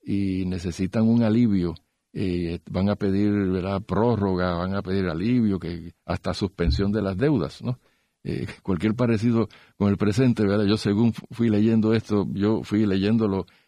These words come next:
en términos de lo que nos está pasando en la actualidad. Eh, eh, una probanza puede tener una serie de preguntas, varían en número. En este caso son, eh, once preguntas precedidas por un preámbulo donde el, el que promueve la investigación,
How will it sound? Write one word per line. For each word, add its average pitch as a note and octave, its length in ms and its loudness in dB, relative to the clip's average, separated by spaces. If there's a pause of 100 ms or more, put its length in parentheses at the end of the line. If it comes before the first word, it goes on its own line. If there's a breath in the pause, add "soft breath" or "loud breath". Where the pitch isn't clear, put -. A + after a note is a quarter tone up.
en F#2 120 0
términos G2+ 460 0
de F2+ 120 -2
lo F2 120 -2
que F2 100 -6
nos F2 140 -2
está F2 160 -6
pasando G2 380 -4
en F#2 60 0
la E2+ 60 -2
actualidad. F#2 520 -4 (460)
Eh, F#2 520 -2 (640)
eh, G#2 400 0
una B2+ 180 2
probanza C3 720 2
puede G#2+ 260 0
tener A2+ 360 2 (840)
una A2 180 4
serie A2+ 280 2
de G2+ 120 2
preguntas, G#2 580 0
varían G2 440 0
en G#2+ 120 4
número. G#2 520 2
En G2 140 0
este G2+ 180 0
caso A2 260 0
son, G#2+ 400 2 (400 soft breath)
eh, G2 240 -2
once B2 300 2
preguntas B2 640 -2 (500)
precedidas G#2+ 580 0
por F#2+ 180 -4
un G#2 100 -2
preámbulo G#2+ 640 2
donde F2 480 -4
el, F2 260 -4
el E2+ 200 -10
que E2 140 -16
promueve G2 520 0
la G2+ 80 0
investigación, G2+ 800 -2